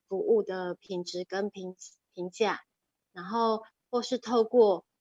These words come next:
有这样子，呃，做过处理的是朋友，然后问相关的问题，然后再来选择是不是自己真正喜欢。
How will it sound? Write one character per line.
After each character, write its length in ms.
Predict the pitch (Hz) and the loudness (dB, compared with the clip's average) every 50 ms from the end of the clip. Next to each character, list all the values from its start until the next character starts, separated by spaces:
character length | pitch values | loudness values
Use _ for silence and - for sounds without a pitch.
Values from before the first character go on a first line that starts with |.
| _ _ | _ _
有 400 | 196 196 190 185 180 175 170 - | -6 -4 -2 -2 -2 -4 -6 -6
这 120 | - 262 | -4 -2
样 140 | 262 262 247 | 0 0 -2
子， 420 | 247 - - - 196 185 180 165 - _ _ _ _ _ _ _ _ _ | -2 -6 -12 -10 -6 -6 -6 -8 -8 _ _ _ _ _ _ _ _ _
呃， 260 | 196 202 196 190 190 190 185 202 - - - _ _ - _ _ _ _ _ _ _ _ _ _ _ _ _ _ _ _ _ | -4 -4 -2 -2 -4 -4 -6 -8 -10 -14 -18 _ _ -20 _ _ _ _ _ _ _ _ _ _ _ _ _ _ _ _ _
做 160 | 294 269 240 | 6 6 6
过 260 | - 262 269 240 226 | 6 4 4 4 4
处 340 | - - - - 214 214 233 | 0 -4 -4 -4 -2 0 0
理 300 | 240 240 233 226 202 185 | 0 4 4 4 4 2
的 400 | - - 190 190 185 185 180 180 - | 0 -4 -6 -4 -4 -4 -6 -6 -8
是 320 | - - - 269 233 208 - _ _ _ - - - - _ _ _ | -16 -6 -4 -4 -4 -4 -6 _ _ _ -20 -20 -20 -20 _ _ _
朋 180 | - 202 214 233 | -4 -2 2 2
友， 280 | 233 202 160 - - _ _ _ _ _ _ _ _ _ _ _ | 2 2 0 -2 -8 _ _ _ _ _ _ _ _ _ _ _
然 100 | 196 185 | -12 -8
后 380 | 196 220 226 226 220 214 208 | -4 -2 0 0 2 2 0
问 340 | 196 - 226 226 220 214 208 | 2 4 4 4 4 0 -2
相 240 | 208 - 214 202 214 | -4 -6 -6 -6 -4
关 180 | 208 208 208 208 | -4 -4 -2 -2
的 140 | 196 190 | -4 -4
问 260 | 190 190 202 196 190 196 | -4 -4 -4 -4 -4 -6
题， 200 | - 185 180 - _ _ _ _ _ _ _ _ | -12 -16 -18 -18 _ _ _ _ _ _ _ _
然 140 | _ 180 175 | _ -18 -14
后 380 | 190 202 208 202 202 196 190 - _ _ _ _ _ _ _ _ _ _ _ | -10 -8 -6 -6 -6 -6 -8 -10 _ _ _ _ _ _ _ _ _ _ _
再 140 | - 214 208 | -10 -8 -6
来 160 | 202 196 190 | -4 -6 -6
选 280 | 196 - - 180 175 175 | -8 -8 -8 -8 -8 -8
择 240 | - - 175 175 180 | -8 -8 -8 -8 -8
是 200 | - - - 196 | -8 -8 -6 -6
不 60 | 196 | -8
是 240 | 190 - - 220 208 | -10 -4 -2 -2 -2
自 180 | - - 208 | -2 -6 -12
己 220 | 190 - - - - _ | -12 -12 -14 -16 -16 _
真 160 | - 330 196 | -10 -8 -6
正 280 | 202 196 185 180 180 | -4 -4 -6 -6 -6
喜 260 | 175 - - - - - _ | -8 -8 -8 -8 -14 -16 _
欢。 140 | _ - - | _ -20 -20